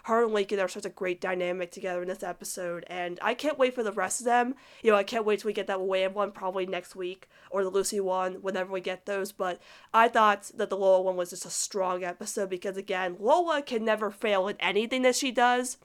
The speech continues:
But the fact that they paired up with Lincoln and just made such a great, strong episode about their sibling dynamic was wonderful. I absolutely loved it. So it was a great one. Really, really great one.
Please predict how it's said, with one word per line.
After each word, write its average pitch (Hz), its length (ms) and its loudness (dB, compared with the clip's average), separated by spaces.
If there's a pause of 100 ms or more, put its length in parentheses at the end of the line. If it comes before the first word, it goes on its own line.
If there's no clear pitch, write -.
(680)
But 247 120 2
the 226 80 -4
fact 233 200 4
that 240 100 -2
they 226 100 0
paired 233 280 -2
up 220 100 -2
with 208 100 -12
Lincoln 208 500 -4 (480)
and 208 180 2
just 208 180 -2
made 202 200 0
such 214 160 -4
a 202 80 -2
great, 196 360 -4
strong 196 720 2
episode 202 560 -4
about 190 400 -4
their 180 320 -2
sibling 196 460 -4
dynamic 185 760 -4 (280)
was 202 200 -2
wonderful. 190 640 -2
I 175 160 -4
absolutely 185 580 -2
loved 175 260 -4
it. 165 160 -6
So 180 280 -4
it 196 160 -4
was 202 140 -6
a 190 60 -8
great - 360 -10
one. 180 300 -10
Really, 196 260 -4
really 175 160 -4
great 170 260 -10
one. - 300 -16